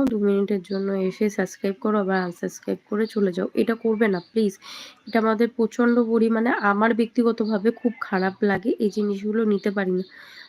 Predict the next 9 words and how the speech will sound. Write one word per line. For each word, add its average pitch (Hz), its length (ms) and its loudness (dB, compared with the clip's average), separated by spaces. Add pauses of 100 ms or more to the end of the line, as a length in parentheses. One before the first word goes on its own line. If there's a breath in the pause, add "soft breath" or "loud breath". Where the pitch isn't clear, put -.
(100)
যখন 240 220 8
এগুলো 226 260 4
দেখি 214 400 0
শরীরের 214 380 2
ভেতরে 202 300 0
খুব 208 240 -6
অস্বস্তি 196 480 -4
হয়, 196 200 4
খুব 202 160 -4